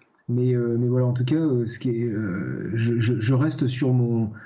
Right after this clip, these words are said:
mon objectif d'enfance, on va dire, de, de faire du sport tous les jours. Et c'est surtout ça pour moi qui est important, c'est vraiment, euh, de faire minimum dix kilomètres par jour. Et puis après, voilà, l'entraînement physique, c'est bien, mais je suis coureur, coureur à pied avant tout. Et c'est, c'est ça qui me fait kiffer grave, quoi.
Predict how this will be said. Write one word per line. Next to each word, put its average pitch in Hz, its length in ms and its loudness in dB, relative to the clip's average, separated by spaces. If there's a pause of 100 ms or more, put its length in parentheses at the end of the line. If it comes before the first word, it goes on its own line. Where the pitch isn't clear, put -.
(120)
mon 123 140 2
objectif 147 460 0
d'enfance, 156 420 -2
on 131 60 0
va 123 100 2
dire, 139 240 0
de, 117 160 0
de 113 100 0
faire 120 200 -2
du 120 80 -2
sport 127 260 -4
tous 127 140 -2
les 123 100 4
jours. 143 320 2
Et 117 60 0
c'est - 160 -6
surtout - 260 -4
ça 147 160 0
pour 127 140 0
moi 127 100 2
qui 127 120 0
est 120 40 2
important, 127 400 0
c'est 120 140 0
vraiment, 113 440 2
euh, 101 40 0 (420)
de 113 80 0
faire 113 220 0
minimum 127 360 4
dix 120 140 0
kilomètres 117 340 0
par 113 200 0
jour. 135 240 2
Et 110 40 0
puis 101 280 -4 (500)
après, - 220 -2
voilà, 110 200 2
l'entraînement 123 400 2
physique, 127 300 2
c'est 123 140 -4
bien, 131 200 2
mais 127 120 2
je - 60 -6
suis - 100 -4
coureur, 127 460 0
coureur 120 280 0
à 117 60 0
pied 131 180 -2
avant 120 180 2
tout. 135 280 0
Et 123 40 2
c'est, 110 280 -2
c'est 110 140 -4
ça 127 160 -2
qui 120 120 0
me 107 80 -2
fait 117 100 -2
kiffer - 300 -6
grave, 104 240 -2
quoi. - 160 -8